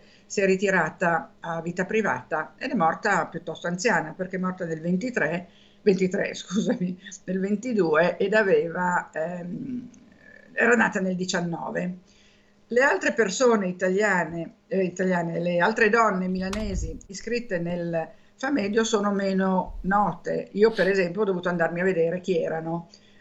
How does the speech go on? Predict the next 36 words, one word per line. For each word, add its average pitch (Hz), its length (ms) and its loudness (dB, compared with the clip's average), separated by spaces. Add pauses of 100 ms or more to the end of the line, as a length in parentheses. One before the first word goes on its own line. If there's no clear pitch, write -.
Sì, 220 160 2
tu 240 120 4
hai 220 160 6
inc-, 190 280 -4
qui 214 140 0
hai 196 60 0
inquadrato 190 420 0
Carla 190 280 0
Fracci, 190 520 -2
perché 196 240 -4
l'anno 180 240 0
scorso 175 460 -6
Carla 190 280 -4
Fracci 185 460 -4
è - 120 -8
stata 190 360 -4
inserita 190 580 -4
nel 180 200 -4
salone 208 640 6
del 165 160 -2
Famedio, 165 640 -6 (300)
tra 208 180 0
le 220 100 4
sepolture, 175 1000 -4 (260)
unica 226 480 2
donna 196 760 2
su, 226 500 -4
eh, 175 200 0
otto, 175 580 -4
sette - 380 0
uomini, 196 720 2
tra 185 160 -10
cui 190 140 -2
Manzoni, 185 760 0 (280)
e 247 180 2
poi 165 440 0